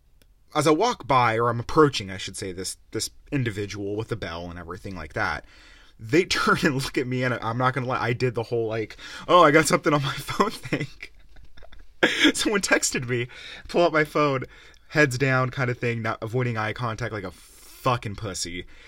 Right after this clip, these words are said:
And the lady turns to me, <laughs> she says to me, "You got any change?" Like a fucking homeless person. And the way she said it and the look, like, her jowls and her jawline and her face were just,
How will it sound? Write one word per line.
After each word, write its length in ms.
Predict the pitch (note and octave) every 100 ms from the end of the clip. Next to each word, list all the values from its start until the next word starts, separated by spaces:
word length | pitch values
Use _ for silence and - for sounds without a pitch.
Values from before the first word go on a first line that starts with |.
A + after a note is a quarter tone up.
| - -
And 600 | A#2+ A#2+ A2 G2+ G2+ F#2+ - _ - - - - - _ - _ _ - -
the 260 | B2 A2 -
lady 300 | B2+ D3+ D3+
turns 320 | - D3 D3
to 100 | -
me, 140 | C3+ C3
<laughs> 200 | - -
she 160 | -
says 300 | B2+ - C#3+
to 140 | - A2+
me, 200 | G2+ F#2+ - - - - - -
"You 80 | C#3
got 220 | F#3+ G#3
any 160 | G3+ F3+
change?" 880 | - F#3+ F#3 G3 G3+ G#3+ - - - - - -
Like 120 | D3+
a 80 | C#3+
fucking 420 | - - F#3+ E3
homeless 560 | D3 C3+ F#3+ G3 D3+ -
person. 540 | - G#2 - F2 D#2 - - - - -
And 220 | C#3 D3
the 60 | C#3+
way 360 | C3+ D#3 A3 G#3
she 200 | - C#3+
said 480 | - - - E3 E3
it 80 |
and 80 | B2
the 60 | A#2+
look, 580 | A#2+ A#2 B2+ D#3+ D#3+ C3+
like, 160 | A2
her 180 | A2+ G#2 -
jowls 580 | - D3 C3+ C3 A2+
and 100 | G#2
her 100 | F#2
jawline 800 | F2+ A2+ B2 C#3 C#3+ C#3 A#2 G2
and 80 | F2
her 160 | D#2+ D2
face 520 | - - D3+ D3 -
were 80 | A2+
just, 340 | - A2 -